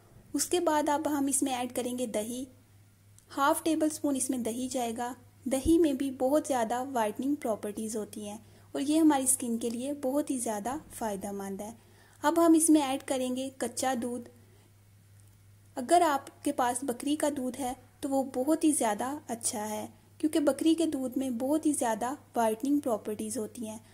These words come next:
अगर आपके पास नहीं अवेलेबल, तो आप कच्चा दूध भी इस्तेमाल कर सकते हैं। इन तमाम चीज़ों को एक बाउल में डालने के बाद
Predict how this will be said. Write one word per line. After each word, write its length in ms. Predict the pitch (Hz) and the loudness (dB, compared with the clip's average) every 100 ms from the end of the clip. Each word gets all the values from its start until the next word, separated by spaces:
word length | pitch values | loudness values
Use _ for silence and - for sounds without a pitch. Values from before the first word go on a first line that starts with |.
| - - | -20 -8
अगर 260 | 240 320 339 | 2 4 6
आपके 280 | 320 - | 2 0
पास 400 | 311 277 269 - | 0 0 0 0
नहीं 320 | 240 247 285 294 | -2 2 2 2
अवेलेबल, 560 | 269 254 240 226 254 - - - 311 | 0 0 -2 -2 -4 -8 -20 -6 0
तो 80 | |
आप 200 | 302 302 | 2 2
कच्चा 340 | - 254 262 247 | -2 -2 0 0
दूध 200 | 226 208 | 0 -4
भी 180 | 226 269 | -4 -4
इस्तेमाल 540 | - 233 214 220 294 - | -4 -4 -4 -4 -6 -4
कर 120 | 233 | -4
सकते 380 | 226 226 - 196 | -4 -8 -8 -12
हैं। 260 | 202 226 - - _ - - - - _ - _ - - - - - - - | -12 -14 -18 -20 _ -20 -20 -20 -20 _ -20 _ -20 -20 -20 -20 -20 -20 -2
इन 140 | 302 302 | 2 2
तमाम 440 | 294 254 285 359 | 2 2 2 2
चीज़ों 320 | 311 247 262 | 0 -2 -2
को 80 | 269 | -2
एक 180 | 240 226 | -2 -2
बाउल 240 | 226 233 | 0 0
में 200 | 269 262 | 0 -2
डालने 320 | 226 226 233 | -2 -2 -4
के 120 | 262 240 | -4 -4
बाद 320 | 226 226 | -4 -4